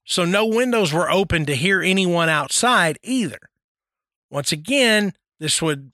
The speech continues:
not be the only time we've heard talking when no one was, when, when no one was home.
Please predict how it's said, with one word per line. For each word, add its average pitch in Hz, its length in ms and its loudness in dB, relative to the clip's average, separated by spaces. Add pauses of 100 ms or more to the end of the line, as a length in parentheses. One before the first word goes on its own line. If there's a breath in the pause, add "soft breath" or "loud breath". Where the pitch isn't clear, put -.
not 202 440 0
be 175 100 0
the 151 160 2
only 143 260 0
time 147 320 0
we've 135 180 -4
heard 131 260 -6
talking 135 420 -4
when 127 180 -6
no 135 140 -2
one 139 520 -4
was, 135 520 -2 (140)
when, 156 320 -4
when 165 160 2
no 165 160 2
one 147 240 2
was 131 140 -2
home. 175 320 0